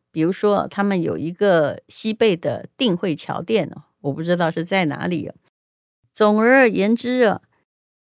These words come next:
当时啊，呃，的西贝在全国只有十几家店呢，而且这些店呢，都是很大的，当时是大尺寸的店，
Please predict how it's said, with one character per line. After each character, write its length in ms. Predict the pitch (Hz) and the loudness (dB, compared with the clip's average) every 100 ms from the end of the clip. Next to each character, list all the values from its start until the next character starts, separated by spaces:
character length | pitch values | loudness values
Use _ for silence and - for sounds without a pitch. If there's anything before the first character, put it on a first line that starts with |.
| _ - | _ 0
当 220 | 302 311 | 4 6
时 400 | 330 - 147 135 165 | 4 0 -2 0 0
啊， 240 | 151 - _ - | 0 -8 _ -6
呃， 200 | 151 156 | -4 -2
的 100 | 175 | -2
西 280 | 170 - 226 | 0 -2 -2
贝 320 | 247 233 - _ _ | 2 0 0 _ _
在 160 | - 285 | -2 -2
全 300 | - 196 220 | 2 0 2
国 160 | 196 | 0
只 140 | 185 202 | 0 0
有 120 | 175 | 0
十 180 | - 190 | -2 -8
几 200 | - 139 | -6 -4
家 200 | 190 202 | -2 -4
店 400 | - 285 254 - | -2 0 0 -2
呢， 180 | 180 - _ _ _ - | -12 -14 _ _ _ -6
而 80 | 240 | 2
且 100 | 254 | 2
这 140 | 285 | 2
些 180 | 285 294 | 0 -2
店 320 | - 330 226 | 2 0 2
呢， 240 | 135 185 185 _ | -2 -8 -14 _
都 160 | 220 226 | 2 2
是 280 | 233 214 _ _ _ | 0 -6 _ _ _
很 340 | - - 131 - | -6 -2 -2 -2
大 340 | - 247 170 | 0 0 -2
的， 220 | 160 - _ _ _ _ - | -10 -14 _ _ _ _ -4
当 160 | 202 | -2
时 160 | 214 160 | 0 -4
是 60 | 180 | -2
大 260 | 220 190 | -2 -2
尺 280 | 175 - 131 | -2 -6 -8
寸 280 | - 202 180 | -6 -2 -2
的 100 | 165 | -4
店， 280 | 196 190 | -6 -8